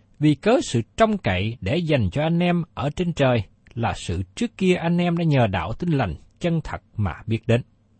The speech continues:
Sự trông cậy ở đây nói về sự đến của Đấng Christ với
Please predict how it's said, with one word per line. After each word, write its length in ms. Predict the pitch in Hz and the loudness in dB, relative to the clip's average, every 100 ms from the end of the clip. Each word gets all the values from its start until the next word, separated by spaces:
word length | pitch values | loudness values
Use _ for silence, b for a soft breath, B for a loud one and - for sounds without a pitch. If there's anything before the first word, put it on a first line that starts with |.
| _ _ _ b b b b b b b b b | _ _ _ b b b b b b b b b
Sự 240 | - - 151 | -12 -4 -2
trông 260 | - 233 | 0 0
cậy 200 | - 104 | 0 0
ở 100 | 139 | 2
đây 260 | 190 202 196 - _ | 2 2 0 -6 _
nói 240 | 160 202 277 | -2 0 2
về 280 | 147 107 78 | 2 2 0
sự 320 | - - 104 | -10 -6 -4
đến 280 | 92 143 208 | 0 2 2
của 140 | - 156 | 2 0
Đấng 180 | 196 | 0
Christ 300 | 214 254 - - - | 0 -2 -4 -10 -4
với 120 | 226 | -4